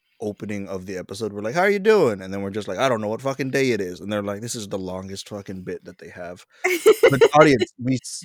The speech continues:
Speaker 1: we sincerely don't know what fucking days it is <laughs> sometimes.
Speaker 2: Legit do
Speaker 1: Yeah.
Speaker 2: not know.
Speaker 1: It's, it's not a gag. It's
Speaker 2: <laughs>
Speaker 1: a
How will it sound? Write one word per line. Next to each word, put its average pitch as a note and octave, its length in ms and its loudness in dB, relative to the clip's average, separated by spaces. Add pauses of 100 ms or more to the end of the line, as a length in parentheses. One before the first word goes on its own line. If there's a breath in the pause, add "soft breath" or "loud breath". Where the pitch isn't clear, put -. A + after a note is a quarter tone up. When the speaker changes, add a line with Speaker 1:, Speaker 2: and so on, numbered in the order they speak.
(100)
Speaker 1:
we C3+ 100 2
sincerely B2 920 -2
don't G#2 300 0
know G2 200 -4
what F#2 260 -6
fucking - 360 -4
days G#2 340 -4
it - 180 -12
is - 180 0
<laughs> - 80 0
sometimes. G3+ 480 -4 (160)
Speaker 2:
Legit A3 760 -6 (120)
do A3 140 -8
Speaker 1:
Yeah. G#3 140 0
Speaker 2:
not F3+ 200 -6
know. D#3+ 440 -12 (880)
Speaker 1:
It's, - 520 -10
it's - 180 -12
not G#2+ 160 -12
a - 60 -14
gag. A2+ 500 -10 (180)
It's - 580 -10
Speaker 2:
<laughs> - 40 -6
Speaker 1:
a C#4+ 60 -6